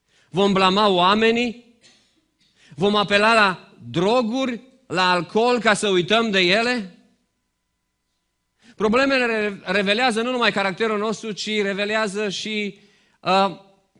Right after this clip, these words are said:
principiile noastre, cum vom rezolva problema? Vom apela la shortcuts, la lucruri care sunt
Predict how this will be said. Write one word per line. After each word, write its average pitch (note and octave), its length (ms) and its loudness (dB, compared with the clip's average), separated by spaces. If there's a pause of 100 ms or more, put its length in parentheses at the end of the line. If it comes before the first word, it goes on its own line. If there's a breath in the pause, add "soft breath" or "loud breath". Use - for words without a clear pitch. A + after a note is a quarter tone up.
(100)
principiile A#3 840 0
noastre, C3 640 -8 (300)
cum D#4+ 340 0
vom A3+ 240 2
rezolva E3+ 500 2
problema? C3+ 580 -4 (1800)
Vom G#3+ 180 0
apela A3 360 2
la A3+ 400 4
shortcuts, B3 1040 -2 (1600)
la F#3 160 -2
lucruri A#3 340 0
care G#3 500 0 (420)
sunt G3+ 440 -2